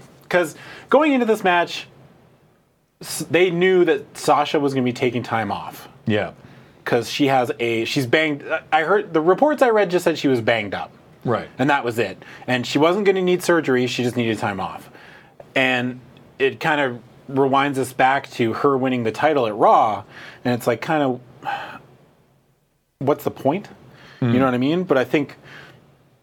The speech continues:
Speaker 1: they make Sasha win the title on Raw just because they need to show that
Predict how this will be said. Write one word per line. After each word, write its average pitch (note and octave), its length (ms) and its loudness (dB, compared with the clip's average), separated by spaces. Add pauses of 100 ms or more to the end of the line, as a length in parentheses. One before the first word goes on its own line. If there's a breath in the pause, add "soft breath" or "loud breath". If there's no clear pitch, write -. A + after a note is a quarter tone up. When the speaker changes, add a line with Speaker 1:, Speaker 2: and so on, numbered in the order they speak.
(260)
Speaker 1:
they D#3+ 160 4
make F#3 180 0
Sasha D#3+ 460 2
win C3+ 220 0
the D3+ 80 0
title C#3 240 2
on B2 100 0
Raw A#2+ 260 4
just A#2 220 -6 (140)
because A2+ 320 0
they A2+ 100 0
need A2+ 180 -4
to A2+ 100 -4 (220)
show A2 440 0
that G2+ 200 -4